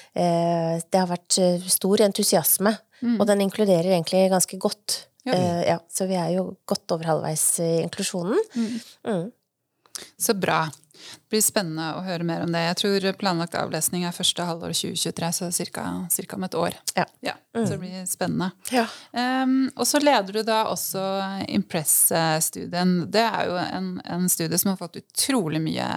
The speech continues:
Speaker 2: positiv oppmerksomhet, velfortjent, eh, sådan. Eh, nasjonal klinisk presisjonsmedisinstudie. Det er altså veldig syke pasienter med spredning, som da
Speaker 1: Mm.
Speaker 2: man på en måte ikke har noe mer å tilby.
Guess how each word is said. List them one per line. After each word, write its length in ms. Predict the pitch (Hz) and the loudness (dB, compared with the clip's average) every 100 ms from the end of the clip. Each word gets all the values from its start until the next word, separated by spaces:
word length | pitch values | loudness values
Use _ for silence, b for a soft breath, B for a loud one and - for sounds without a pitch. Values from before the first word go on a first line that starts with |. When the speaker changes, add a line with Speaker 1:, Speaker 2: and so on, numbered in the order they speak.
| - - | -4 -4
Speaker 2:
positiv 420 | 170 - 196 190 | -2 -2 -2 -4
oppmerksomhet, 560 | 180 175 165 - 226 247 | -4 -2 -4 2 2 4
velfortjent, 800 | 202 180 143 - - 185 190 - | 2 0 -4 -12 -6 -2 -2 -2
eh, 220 | 185 180 | 0 0
sådan. 460 | 170 170 190 269 330 B B B B - | 0 0 2 2 2 B B B B -2
Eh, 180 | 208 208 | 2 4
nasjonal 540 | 202 - 190 175 196 202 | 4 4 2 4 2 -2
klinisk 540 | 196 170 165 - - 170 170 170 175 170 170 - - | -8 -4 0 -2 -2 -10 -8 -6 -6 -2 0 0 0
presisjonsmedisinstudie. 1080 | 160 160 160 - 175 170 170 - 175 220 302 294 B B B - | -2 0 0 0 0 -2 -2 -2 2 4 4 0 B B B 0
Det 80 | 214 | 0
er 60 | |
altså 260 | 196 220 226 - 127 190 | 0 -2 -4 -4 -12 -4
veldig 360 | 226 180 151 175 | 0 0 0 -2
syke 340 | 175 185 - 160 | 0 -2 -2 -4
pasienter 540 | 165 - 160 156 175 175 | -2 0 0 -2 -4 -4
med 400 | 165 165 165 165 | -4 -4 -4 -4
spredning, 560 | - 180 175 220 294 269 | -4 -4 0 4 4 4
som 180 | - | 0
da 120 | 196 208 | 0 0
Speaker 1:
Mm. 240 | 185 180 | -2 -6
Speaker 2:
man 380 | 180 175 175 165 | -10 -12 -12 -12
på 40 | 180 | -6
en 20 | |
måte 200 | 165 165 | -4 -4
ikke 140 | 160 160 | -6 -4
har 160 | 160 | -4
noe 100 | 165 | -2
mer 180 | 165 156 | -2 -2
å 180 | 165 165 | -2 -4
tilby. 320 | - 170 208 | -6 -2 2